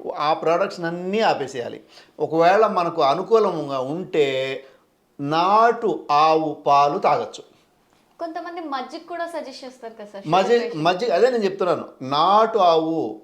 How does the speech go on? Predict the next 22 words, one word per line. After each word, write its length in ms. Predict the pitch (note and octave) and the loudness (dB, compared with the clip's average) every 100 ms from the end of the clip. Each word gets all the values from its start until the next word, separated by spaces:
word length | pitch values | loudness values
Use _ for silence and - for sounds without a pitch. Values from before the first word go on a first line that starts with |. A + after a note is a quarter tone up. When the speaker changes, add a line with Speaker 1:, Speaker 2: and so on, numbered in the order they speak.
| _ | _
Speaker 1:
దేశవాళీ 1040 | A2+ D3+ F#3+ F#3+ G3 F3 E3 D#3+ D#3+ D#3+ D#3+ | -6 -2 0 0 -2 2 2 2 0 -4 -4
ఆవు 460 | B2+ C3 D#3 E3 | -2 0 2 0
పాలు 460 | D3 D3 D3+ E3+ E3+ | -2 2 2 2 -2
తినొచ్చు, 680 | E3 C#3+ C#3+ - F#3 G#3+ G3+ _ _ _ - | -4 -6 -6 -8 -8 -8 -10 _ _ _ -4
ఆవు 400 | C3+ C#3 C#3 - | 0 0 -2 -6
పే-, 240 | D3+ D#3 E3 | -2 0 0
ఆవు 480 | C3+ C#3+ D3+ D3 - - C3+ | 2 2 2 -2 -6 -16 -12
మజ్జిగ 480 | B2+ C3 D3+ D#3+ D3+ | -8 -8 -4 -4 0
కానీ 360 | D3 D3 G3+ - _ _ - | -2 -2 -10 -18 _ _ -6
దానికి 340 | C#3 E3 D#3+ | -2 -2 -4
సంబంధించినటువంటి 1120 | E3+ D#3+ D#3+ D#3 C#3+ C#3+ C#3 C#3 C3+ C3 D#3 | -6 -4 -6 -8 -6 -6 -4 -6 -8 -12 -16
తినొచ్చు. 360 | D#3 C3 - B2+ | -10 -10 -8 -6
కానీ 360 | A#2 A#2 A#2 - _ _ | -6 -6 -14 -18 _ _
ఇక్-, 380 | C#3 C#3 - D#3 - D#3+ | -10 -10 -12 -18 -16 -18
ఇక్కడ 500 | C#3 - G3+ - - _ _ | -16 -6 -4 -4 -8 _ _
వీటి 600 | C#3 C#3+ G3+ G3+ D3 C#3 A#2+ | -12 -8 -6 -6 -10 -10 -6
గేదె 240 | D#3 F#3+ | -4 -2
పాలు, 500 | D3+ E3 D#3 D3+ D3 | -2 -2 -2 -4 -8
ఇక్కడ 240 | D3 D#3 D3 | -10 -8 -6
మార్కెట్లో 680 | C#3 B2 C3 C3+ D3+ C#3+ C#3 | -6 -6 -6 -6 -8 -8 -6
దొరికే, 380 | C3+ - C#3 | -6 -6 -6
ఆ, 540 | C3 C3 B2+ - - | -4 -4 -4 -8 -12